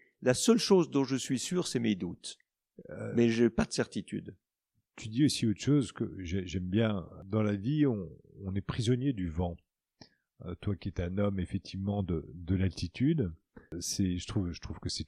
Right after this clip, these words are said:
Speaker 2: une, une très belle image. D'ailleurs, tu dis qu'il faut prendre, non pas changer d'attitude,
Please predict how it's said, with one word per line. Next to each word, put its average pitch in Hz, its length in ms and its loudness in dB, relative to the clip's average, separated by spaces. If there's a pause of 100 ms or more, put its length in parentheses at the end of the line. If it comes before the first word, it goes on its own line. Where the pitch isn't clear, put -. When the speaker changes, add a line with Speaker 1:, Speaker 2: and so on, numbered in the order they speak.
(140)
Speaker 2:
une, 85 80 -6 (160)
une 85 120 -12
très - 200 -2
belle 85 400 -2
image. 117 320 -2
D'ailleurs, 73 260 -6
tu - 140 -10
dis 95 260 -10
qu'il 87 120 -8
faut - 160 -6
prendre, 101 480 -4
non 87 260 -6
pas 80 180 -4 (100)
changer 92 380 -8
d'attitude, 95 540 -4